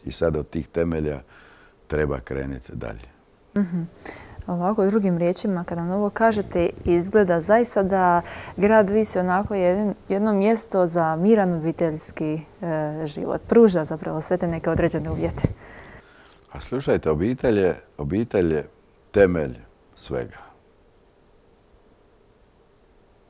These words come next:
Speaker 1: Bez obitelji ne valja ništa. E sad, na otoku, ako niste pružili takve uvjete, bilo to u zimskom periodu,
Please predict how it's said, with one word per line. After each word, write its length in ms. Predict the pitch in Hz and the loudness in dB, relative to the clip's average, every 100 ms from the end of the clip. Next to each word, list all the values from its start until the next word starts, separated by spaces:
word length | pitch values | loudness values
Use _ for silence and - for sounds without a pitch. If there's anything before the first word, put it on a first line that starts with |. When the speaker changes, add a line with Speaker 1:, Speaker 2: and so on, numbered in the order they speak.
| _ | _
Speaker 1:
Bez 300 | 76 107 90 | 2 4 4
obitelji 680 | 80 73 101 - 104 87 78 - _ _ _ _ _ _ _ _ _ _ _ _ _ _ | 0 -2 -2 0 0 2 -2 -6 _ _ _ _ _ _ _ _ _ _ _ _ _ _
ne 220 | 71 80 | -4 -2
valja 340 | 71 60 57 64 | -2 -4 -10 -14
ništa. 320 | 64 - - - _ _ _ _ _ _ _ _ _ _ _ _ _ _ _ _ _ _ _ _ - | -14 -14 -18 -20 _ _ _ _ _ _ _ _ _ _ _ _ _ _ _ _ _ _ _ _ -8
E 60 | 80 | -6
sad, 320 | - 95 65 - _ _ _ _ _ _ _ _ _ _ _ _ _ _ | 2 2 2 -10 _ _ _ _ _ _ _ _ _ _ _ _ _ _
na 200 | 73 76 | -6 0
otoku, 520 | 92 113 - 73 - - _ _ _ _ _ _ _ - | 2 4 2 -2 -4 -18 _ _ _ _ _ _ _ -18
ako 220 | - 67 | -12 -8
niste 380 | 76 95 - 98 | -6 -6 -2 -2
pružili 500 | 92 95 95 85 78 | 0 -2 0 0 0
takve 360 | 87 87 76 | 0 -2 -2
uvjete, 300 | 71 69 76 | -4 -4 -6
bilo 200 | 95 117 | -2 -2
to 160 | 92 98 | 2 0
u 100 | 76 | 0
zimskom 680 | 69 117 92 76 - 69 62 | 0 0 2 -2 -6 -10 -8
periodu, 500 | 73 64 60 60 | -8 -8 -10 -16